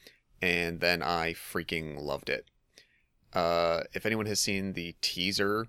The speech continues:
which is a true teaser, goddamn, that's the way teasers should go back to being made,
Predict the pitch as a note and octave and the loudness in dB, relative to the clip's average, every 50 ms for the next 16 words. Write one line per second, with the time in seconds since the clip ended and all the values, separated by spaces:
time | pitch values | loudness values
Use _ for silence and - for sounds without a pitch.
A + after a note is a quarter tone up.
0 | - - - F#2 - F#2+ E2+ E2+ E2 F2 - - - - - - C#3+ C#3+ A#2 F2+ | -8 -6 -4 -2 -2 0 0 0 0 0 0 -2 -2 -2 0 0 2 2 2 0
1 | E2+ F2 G#2 - - _ _ _ _ _ _ _ _ _ _ _ - - - F2+ | -2 -4 -6 -6 -10 _ _ _ _ _ _ _ _ _ _ _ -4 -2 0 0
2 | C#2+ C#2 E2+ E2 D#2+ - F#2 F#2 F#2 F#2 G2 F#2+ F2+ F2+ F2 - - F2+ E2+ E2 | 0 0 -2 -2 0 0 0 0 2 2 2 2 2 0 -2 -6 -2 -2 -2 -2
3 | - - G#2 F#2 F2 E2 E2 - - - - - F#2+ F2 F2+ F2+ F2 - - F#2+ | -2 -2 -2 -2 -2 -2 -2 -2 -2 -2 -2 0 0 2 2 0 0 -2 -4 -4
4 | E2 D#2 D#2 E2 F2+ F2 E2 D#2 D#2 | -4 -4 -2 0 0 2 2 0 -2